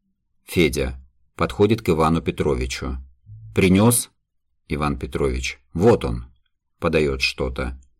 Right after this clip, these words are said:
Федя прячет в карман и хочет идти. Видит Петушкова.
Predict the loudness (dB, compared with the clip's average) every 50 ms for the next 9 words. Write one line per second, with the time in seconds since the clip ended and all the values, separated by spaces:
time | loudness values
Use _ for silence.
0 | _ _ _ _ _ _ _ 0 2 2 4 4 2 0 0 0 0 2 2 0
1 | -4 -8 -8 -6 -4 -2 0 2 2 2 2 0 -2 -4 -8 -8 -8 -4 -4 -4
2 | -2 -2 -4 -4 -6 -8 -10 -8 -10 -8 -6 -6 -6 -8 -10 -14 -18 _ _ _
3 | _ _ _ _ _ -6 -4 0 0 0 0 0 -4 -4 -2 -2 -2 -2 -4 -4
4 | -4 -2 -2 -2 -2 -4 -4 -6 -10